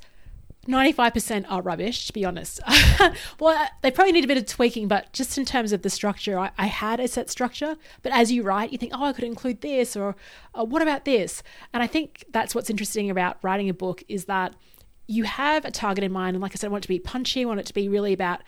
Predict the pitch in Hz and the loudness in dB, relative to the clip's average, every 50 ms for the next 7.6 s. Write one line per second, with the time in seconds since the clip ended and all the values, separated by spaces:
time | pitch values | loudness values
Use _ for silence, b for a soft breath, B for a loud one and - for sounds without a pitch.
0 | B B B B B - 233 - - 247 202 220 208 214 214 202 202 - - - | B B B B B -10 -6 -4 -2 0 2 2 2 2 0 0 0 0 0 0
1 | 208 202 202 196 175 170 180 185 185 - - 277 285 285 - - 220 202 190 190 | 0 0 0 0 0 -2 -2 -2 -4 -6 -6 -6 -6 -6 -6 -4 -2 -2 0 -2
2 | 180 - - 185 180 190 202 202 196 - - 196 190 190 180 180 180 202 196 185 | -2 -4 -4 -6 -4 -4 -4 -4 -4 -4 -4 -6 -4 -4 -4 -4 -4 -4 -4 -4
3 | - - - - - 208 196 190 180 180 175 - - - - - - 196 202 226 | -6 -6 -6 -6 -2 -2 -2 0 0 -2 -2 -4 -6 -10 -10 -8 -8 -6 -6 -4
4 | 254 262 - - - - 240 240 247 233 - - 233 202 196 196 190 170 170 165 | -6 -6 -8 -10 -6 -2 0 2 2 2 0 -2 -4 -4 -4 -4 -4 -4 -4 -6
5 | 170 - - 196 - - 185 180 185 180 - 190 180 165 - - b b b b | -6 -6 -8 -10 -8 -6 -4 -4 -4 -4 -4 -6 -8 -8 -10 -14 b b b b
6 | b b b b 196 196 196 - - 220 - - 196 190 180 - 196 190 180 175 | b b b b -4 -4 -4 -4 -4 -6 -8 -8 -8 -8 -6 -6 -6 -6 -4 -4
7 | 170 170 180 214 285 - - - 185 147 156 170 | -4 -4 -4 -4 -4 -4 -4 -4 -4 -6 -6 -8